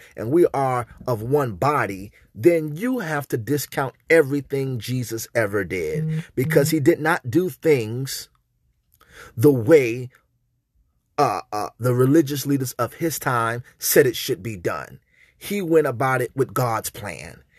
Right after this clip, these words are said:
Speaker 1: He went about it his way. They said, "Don't heal on the Sabbath." He healed. They said you couldn't sit on the publicans and the sinners. He did. He s-, they said that you could not, uh,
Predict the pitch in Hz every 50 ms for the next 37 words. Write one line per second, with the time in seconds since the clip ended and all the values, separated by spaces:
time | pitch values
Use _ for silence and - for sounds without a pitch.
0 | - - _ - 196 208 202 175 175 160 143 120 139 123 110 85 92 87 131 139
1 | 117 95 - - 101 87 76 60 60 60 _ _ _ _ _ _ _ _ - _
2 | - - 220 233 - - 170 160 131 165 170 175 - - _ _ - - 190 185
3 | 180 170 165 165 165 160 - - 180 175 170 160 160 - - 160 147 127 117 123
4 | 117 110 101 87 85 82 76 - - _ _ _ _ _ _ _ _ - 143 151
5 | 135 - - 165 151 147 160 139 - 190 170 156 - - - 185 160 151 156 160
6 | 160 156 156 156 - - - - - 165 151 170 151 151 156 156 143 156 151 151
7 | 147 - 160 160 160 151 139 143 139 135 117 98 123 113 98 90 87 87 80 -
8 | _ _ - - - - - _ - 170 180 - - - 139 - - _ - 147
9 | 139 - - 175 160 151 143 _ _ _ - 151 147 131 113 123 151 - - 196
10 | 160 - 160 160 147 143 139 139 131 123 117 107